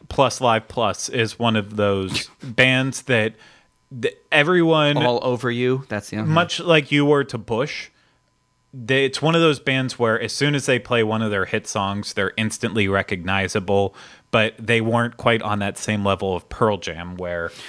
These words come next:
Speaker 1: it's,
Speaker 2: See,
Speaker 1: they
Speaker 2: they
Speaker 1: were
Speaker 2: were,
Speaker 1: like,
Speaker 2: it was
Speaker 1: "Yes,
Speaker 2: definitely,
Speaker 1: that
Speaker 2: like,
Speaker 1: is Pearl Jam."
Speaker 2: Pearl Jam's the top of the umbrella,
Speaker 1: Yeah.
Speaker 2: and then I felt like you had people that liked, I can't even remember the name of the band we just said, the Glycerine.
Speaker 1: Bush.
Speaker 2: Bush. So then
Speaker 1: Yeah.
Speaker 2: I, then I felt like you had people that were, like, fans of Bush, you had people that were
Speaker 1: Yeah.
Speaker 2: fans of Live,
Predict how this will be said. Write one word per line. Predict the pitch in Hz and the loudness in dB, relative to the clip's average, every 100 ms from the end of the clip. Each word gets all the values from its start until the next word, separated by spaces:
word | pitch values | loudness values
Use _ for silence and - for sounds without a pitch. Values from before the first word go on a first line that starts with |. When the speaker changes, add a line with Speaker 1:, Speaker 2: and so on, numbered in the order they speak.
| - - | -8 2
Speaker 1:
it's, | 104 - | 2 2
Speaker 2:
See, | - 120 | -2 2
Speaker 1:
they | 117 | 6
Speaker 2:
they | 208 | 6
Speaker 1:
were | 214 | 6
Speaker 2:
were, | 226 | 4
Speaker 1:
like, | 247 - | 2 0
Speaker 2:
it | 202 | 0
was | 214 | 2
Speaker 1:
"Yes, | 139 220 - | 2 2 0
Speaker 2:
definitely, | 123 | 0
Speaker 1:
that | 120 | 2
Speaker 2:
like, | 202 | 2
Speaker 1:
is | 123 110 - | 0 -4 -4
Pearl | 107 90 | -6 0
Jam." | - | 2
Speaker 2:
Pearl | 190 190 202 | 4 4 4
Jam's | 185 180 156 | 2 0 0
the | 135 | -4
top | 123 - 147 143 151 | -6 0 2 2 2
of | 127 | 0
the | |
umbrella, | 117 104 104 101 104 113 127 - | 0 2 2 4 4 2 -2 -6
Speaker 1:
Yeah. | - | -6
Speaker 2:
and | - 127 | 0 2
then | 131 | 2
I | 127 | 2
felt | - 135 | 2 2
like | 127 123 | 2 0
you | |
had | 120 117 | 0 0
people | - 127 117 | -2 -2 -2
that | 107 - | 0 0
liked, | 110 104 - _ 175 | 0 0 -4 _ -12
I | |
can't | 185 110 95 | -10 -8 -8
even | |
remember | 95 104 104 | -8 -8 -6
the | 104 | -6
name | 107 | -4
of | 104 | -6
the | 95 | -6
band | 98 98 | -4 -4
we | 92 | -6
just | 92 - 95 - | -4 -2 0 -2
said, | 80 82 - | -10 -10 -10
the | |
Glycerine. | 107 98 - 87 87 90 _ _ _ _ _ _ _ _ _ _ - | -8 -8 -8 -10 -10 -12 _ _ _ _ _ _ _ _ _ _ 0
Speaker 1:
Bush. | - 123 - - | 4 4 2 4
Speaker 2:
Bush. | 151 107 - 135 | 4 4 -2 0
So | 160 | 2
then | 151 170 | 4 4
Speaker 1:
Yeah. | 156 | 2
Speaker 2:
I, | |
then | 139 185 | 2 2
I | 196 | 2
felt | 180 175 | 2 2
like | 156 143 | 0 0
you | 139 | 2
had | 131 139 131 | 4 2 0
people | 131 120 | -4 -2
that | 110 101 | -2 0
were, | |
like, | 104 95 - | 0 -2 -2
fans | 107 98 95 | -2 -2 -4
of | 92 | 0
Bush, | 196 190 - | 2 2 -2
you | 120 | 0
had | 110 98 | 0 0
people | 107 98 | -2 0
that | 95 | 0
were | - | 0
Speaker 1:
Yeah. | |
Speaker 2:
fans | 101 98 | -2 -2
of | 101 | 0
Live, | 117 127 | 2 2